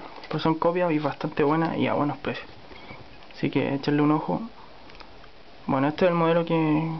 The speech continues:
que me compré, la escala es una ciento cuarenta y cuatro. Eh, creo que es la versión Evolve. Y esta es la, la única foto que trae,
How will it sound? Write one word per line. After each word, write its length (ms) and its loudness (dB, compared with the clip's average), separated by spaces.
que 80 -2
me 100 6
compré, 500 2
la 100 0
escala 280 0
es 40 4
una 240 4
ciento 240 2
cuarenta 200 2
y 40 4
cuatro. 260 2
Eh, 120 -4
creo 180 2
que 60 2
es 60 6
la 100 4
versión 280 0
Evolve. 360 2
Y 80 2
esta 180 2
es 60 4
la, 380 0
la 140 2
única 220 2
foto 220 2
que 140 4
trae, 180 0